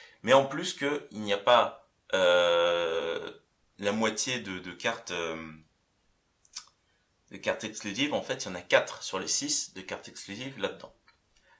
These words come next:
Alors, on va regarder. Déjà, vous voyez, donc, euh, Captain Phasma et R deux D deux, c'est les cartes normales. Ici, on a P treize, c'est Maskanata. Et en haut, donc vous en doutez, ceux qui manquent, hein. Euh, Kylo Ren.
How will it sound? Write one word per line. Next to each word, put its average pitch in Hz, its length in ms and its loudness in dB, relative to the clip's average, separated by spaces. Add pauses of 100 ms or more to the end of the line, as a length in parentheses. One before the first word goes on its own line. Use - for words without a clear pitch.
(200)
Alors, 110 160 8
on 92 40 0
va 98 100 0
regarder. 101 500 -2
Déjà, 101 240 0
vous 113 100 -2
voyez, 92 560 -4 (400)
donc, - 340 -14 (460)
euh, 85 140 -2
Captain 110 320 -6
Phasma 110 440 0
et 95 80 0
R 92 60 -4
deux 95 140 -10
D 95 100 -8
deux, 95 140 -8
c'est 69 160 -8
les 76 100 -10
cartes - 220 -6
normales. 123 420 2 (480)
Ici, - 240 2
on 151 120 4
a 139 120 8
P 190 320 -4
treize, 95 460 6
c'est - 240 -8
Maskanata. 107 880 -2 (1500)
Et 135 100 2
en 113 100 6
haut, 101 300 0
donc 98 180 -6
vous 98 160 -8
en 98 60 -2
doutez, 90 280 -8
ceux 101 140 -4
qui - 140 -12
manquent, 95 300 -2
hein. 95 140 -4 (760)
Euh, 101 920 8
Kylo 190 300 6
Ren. 110 400 8